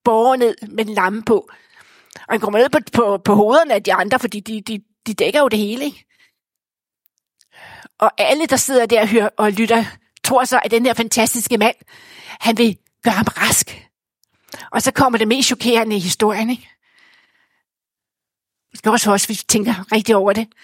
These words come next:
Han siger, "Dine synder er tilgivet." I Indien, der har vi jo ikke det samme synsbegreb, som vi har her. De ved ikke rigtig, hvad det betyder, men de ved godt, at det her,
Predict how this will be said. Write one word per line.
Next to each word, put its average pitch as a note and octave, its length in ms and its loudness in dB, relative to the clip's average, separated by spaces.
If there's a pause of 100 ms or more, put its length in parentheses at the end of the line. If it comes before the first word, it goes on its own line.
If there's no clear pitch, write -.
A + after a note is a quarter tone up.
(440)
Han G#3 180 2
siger, G3+ 260 0 (1160)
"Dine G3+ 200 2
synder G#3 360 2
er A3 100 0
tilgivet." F#3+ 540 -6 (2250)
I A#3+ 100 2
Indien, A#3 400 0
der G#3+ 60 2
har G3 200 -2
vi G3 80 -2
jo G3+ 60 4
ikke - 240 -8 (100)
det G3+ 100 -2
samme G#3 220 0
synsbegreb, A#3 520 -2
som G3+ 140 -4
vi G3+ 60 0
har F#3+ 120 2
her. G#3 180 0 (1900)
De G#3+ 80 -4
ved G#3 80 0
ikke A3 140 -2
rigtig, A3+ 160 -2
hvad A#3 100 2
det A3 80 -2
betyder, B3+ 360 -2
men B3 140 -2
de G#3 160 -4
ved D#4+ 180 2
godt, C4 220 0
at B3+ 120 -4
det B3+ 80 0
her, C4 140 2